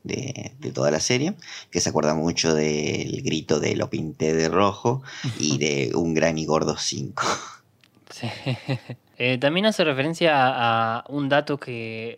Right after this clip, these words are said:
Speaker 2: se nos pasó de largo. En realidad, me, yo me di cuenta cuando lo estaba editando el episodio que cuando dije que el apellido de Patty era Smith, que básicamente es una referencia a la, a la famosísima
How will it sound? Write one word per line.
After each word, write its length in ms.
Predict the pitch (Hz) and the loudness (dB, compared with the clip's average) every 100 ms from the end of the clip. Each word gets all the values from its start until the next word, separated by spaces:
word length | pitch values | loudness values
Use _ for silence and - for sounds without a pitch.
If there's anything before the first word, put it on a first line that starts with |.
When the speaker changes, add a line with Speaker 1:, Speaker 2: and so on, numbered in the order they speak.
| - | -16
Speaker 2:
se 220 | - 123 | -14 -12
nos 120 | 113 | -10
pasó 320 | - 113 - | -10 -8 -2
de 100 | 147 | 0
largo. 460 | 139 143 151 151 180 - _ - | 2 0 0 -2 -6 -10 _ -6
En 80 | 139 | 2
realidad, 280 | 143 170 220 | 4 6 4
me, 520 | 202 147 143 139 139 | 2 -2 -2 -4 -4
yo 140 | 135 175 | 2 6
me 80 | 170 | 6
di 80 | |
cuenta 240 | 143 151 151 | 8 6 6
cuando 180 | 127 117 | 4 4
lo 40 | |
estaba 240 | 113 131 131 | 4 4 4
editando 300 | 127 127 123 | 2 2 0
el 60 | |
episodio 440 | 113 117 131 147 139 | 0 2 4 6 4
que 600 | 117 113 113 113 113 117 | 2 0 -2 -8 -12 -12
cuando 260 | 120 113 113 | -10 -6 -4
dije 260 | 120 143 | -2 -2
que 60 | 117 | 0
el 60 | |
apellido 360 | 110 113 - 131 | -2 -4 -2 0
de 80 | 113 | 0
Patty 240 | 123 120 | -2 -2
era 120 | 120 107 | -4 0
Smith, 320 | 123 151 - - - - - - _ | 2 0 -2 -20 -20 -20 -20 -20 _
que 100 | - | 0
básicamente 500 | 120 139 123 135 135 | 2 4 4 4 2
es 60 | 127 | 2
una 160 | 120 | 0
referencia 420 | 113 107 120 135 143 | 0 0 0 0 0
a 40 | |
la, 260 | 113 117 107 | 0 0 -4
a 60 | |
la 260 | 107 104 104 | -6 -8 -8
famosísima 1000 | 113 113 110 127 123 123 113 107 107 | -6 -6 -8 -8 -4 0 0 -2 -6